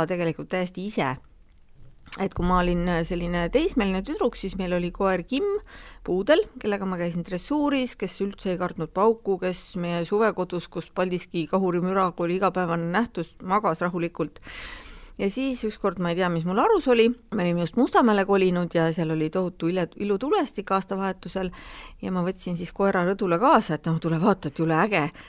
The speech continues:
Ja sain sellise koera, noh, tema nagu see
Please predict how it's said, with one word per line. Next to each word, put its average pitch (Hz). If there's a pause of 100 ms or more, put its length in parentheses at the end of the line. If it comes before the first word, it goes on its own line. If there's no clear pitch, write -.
(400)
Ja 160
sain 175
sellise 208
koera, 165 (260)
noh, 175 (260)
tema 247 (120)
nagu 165
see 160